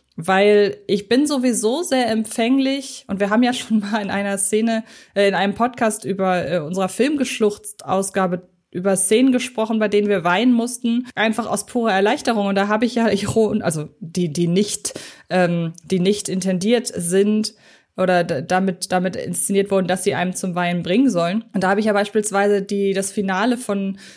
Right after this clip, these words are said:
Conjuring zwei genannt. Ein Film, wo man denkt, „Was ist, warum, wa-, was ist da los?“ Und da ist es so diese typische Erleichterung,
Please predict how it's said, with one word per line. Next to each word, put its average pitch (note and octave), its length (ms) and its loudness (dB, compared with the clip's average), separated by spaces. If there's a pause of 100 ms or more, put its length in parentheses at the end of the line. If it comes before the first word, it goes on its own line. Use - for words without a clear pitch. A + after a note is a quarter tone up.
(180)
Conjuring A3 720 2
zwei C4 460 0
genannt. D#3+ 640 -2
Ein G3 220 -2
Film, A3+ 280 2
wo A3+ 80 0
man G#3+ 160 2
denkt, G#3+ 220 -2
„Was G#3 160 -2
ist, - 280 -4
warum, G3+ 380 -4
wa-, G3 220 -2
was G#3 180 -6
ist - 240 -6
da F3+ 80 0
los?“ G3+ 400 -2
Und A3 480 2
da A3 220 2
ist C4+ 260 -2
es C4 240 -4
so B3 80 0
diese A#3 340 0
typische D4 460 -4
Erleichterung, A#3 920 0